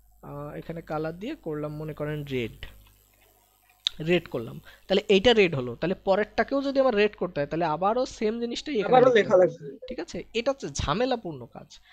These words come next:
Speaker 1: যাতে একই কাজ আমার দুই তিনবার লেখা লাগতেছে। দেখেন, আমার দুইবার লিখছি, তারপর দুইটা হইছে। But যদি এটা আমি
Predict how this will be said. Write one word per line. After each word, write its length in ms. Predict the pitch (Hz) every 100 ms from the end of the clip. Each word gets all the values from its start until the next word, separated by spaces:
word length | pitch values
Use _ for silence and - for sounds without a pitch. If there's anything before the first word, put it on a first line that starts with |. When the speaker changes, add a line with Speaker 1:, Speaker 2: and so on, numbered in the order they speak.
| _ _ _
Speaker 1:
যাতে 280 | 208 233 - -
একই 320 | 233 - 302
কাজ 240 | 277 254 233
আমার 160 | 233
দুই 200 | 226 302
তিনবার 280 | 277 208 165
লেখা 220 | 127 -
লাগতেছে। 400 | 127 _ 139 160
দেখেন, 200 | 180 302
আমার 140 | 254 202
দুইবার 400 | 190 220 233 254
লিখছি, 320 | 262 - 370
তারপর 280 | 269 254 220
দুইটা 260 | 220 165
হইছে। 260 | 139 135 151
But 260 | 202 254 - - _ _ _ _ 135
যদি 340 | 151 175 214 247
এটা 160 | 262
আমি 180 | 262